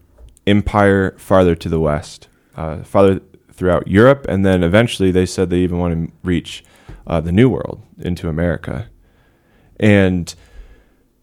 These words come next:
the Holy League, right, so the Papal States, along with some of the other Catholic states, Spain,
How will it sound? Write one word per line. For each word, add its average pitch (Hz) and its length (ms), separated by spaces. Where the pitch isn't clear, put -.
the 110 120
Holy 135 300
League, 104 380
right, 107 200
so - 80
the 101 80
Papal 110 320
States, 101 380
along 98 260
with 92 80
some 98 160
of 95 60
the 90 60
other 87 160
Catholic 87 340
states, 98 380
Spain, 98 600